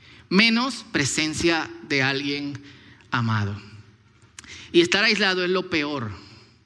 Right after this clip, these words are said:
Eh, yo me energizo estando solo. Y yo le he hecho este cuento a algunos cuando me preguntan cómo me fue con, con el covid.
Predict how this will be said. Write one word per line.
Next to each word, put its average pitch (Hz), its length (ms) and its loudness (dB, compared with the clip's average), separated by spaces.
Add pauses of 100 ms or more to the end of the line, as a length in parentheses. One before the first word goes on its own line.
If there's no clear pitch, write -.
(1120)
Eh, 147 600 0
yo 165 260 4
me 214 140 6
energizo 202 640 2
estando 170 460 -2
solo. 127 460 -6 (360)
Y 139 120 -10
yo 143 120 0
le 160 80 4
he 170 40 4
hecho 170 140 0
este 170 120 -2
cuento 165 460 -2
a 143 60 0
algunos 170 340 0
cuando 151 240 -4
me 147 100 -4
preguntan 156 420 -4
cómo 165 220 -4
me 156 120 -2
fue 151 180 -4
con, 147 220 -4
con 143 240 -6
el 143 120 -4
covid. 156 320 0